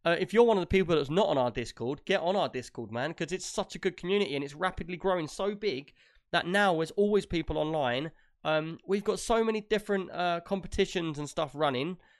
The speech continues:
Uh, it's going crazy. Um, I wanted to say we did our last Warzone tournament, didn't we?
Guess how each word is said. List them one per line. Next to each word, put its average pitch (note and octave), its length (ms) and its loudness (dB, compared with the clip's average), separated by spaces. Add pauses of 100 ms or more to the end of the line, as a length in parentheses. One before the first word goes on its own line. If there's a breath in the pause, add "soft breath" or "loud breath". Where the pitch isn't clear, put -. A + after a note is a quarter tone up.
(140 soft breath)
Uh, D#3 220 0
it's F#3+ 120 -4
going G#3 260 2
crazy. D#3+ 500 -2 (260 soft breath)
Um, E3+ 180 -4
I F#3 60 0
wanted G#3 220 2
to G#3 80 -4
say E3 560 -2 (160)
we F3+ 160 -4
did G#3 180 -2
our F#3 140 2
last F#3 300 2
Warzone F3+ 500 2
tournament, A#2 420 -4
didn't E3 160 -4
we? A#2 260 -6